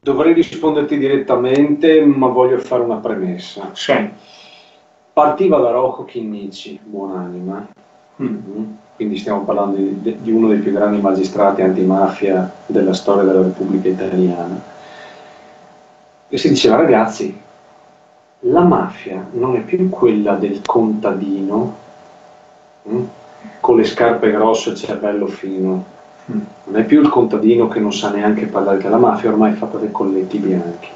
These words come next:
Speaker 1: per cui quando vuoi essere sicuro di ottenere un risultato devi essere, eh, altrettanto sicuro di piazzare qualcuno dei tuoi a garantirti questo risultato e non semplicemente delegarlo agli altri."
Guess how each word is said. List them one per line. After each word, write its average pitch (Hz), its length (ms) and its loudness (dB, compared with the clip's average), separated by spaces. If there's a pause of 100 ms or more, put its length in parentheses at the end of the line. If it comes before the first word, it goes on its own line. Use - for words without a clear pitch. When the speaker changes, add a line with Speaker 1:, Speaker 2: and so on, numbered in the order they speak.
(180)
Speaker 1:
per 113 160 2
cui - 360 2 (640)
quando 131 400 6
vuoi 120 220 6
essere 120 260 0
sicuro 117 300 -2
di 113 80 2
ottenere 107 300 -2
un 104 120 -2
risultato 101 640 -2
devi 107 260 4
essere, 110 720 2
eh, 104 340 -4 (160)
altrettanto 117 540 2
sicuro 127 400 4
di 123 120 8
piazzare 123 720 2
qualcuno 135 600 0
dei 120 380 2
tuoi 139 760 2 (600)
a 131 180 -6
garantirti 120 800 -4
questo 117 280 -8
risultato 107 640 -4
e 104 40 -4
non 127 300 4
semplicemente 113 600 -2
delegarlo 101 600 0
agli 98 180 0
altri." 90 500 0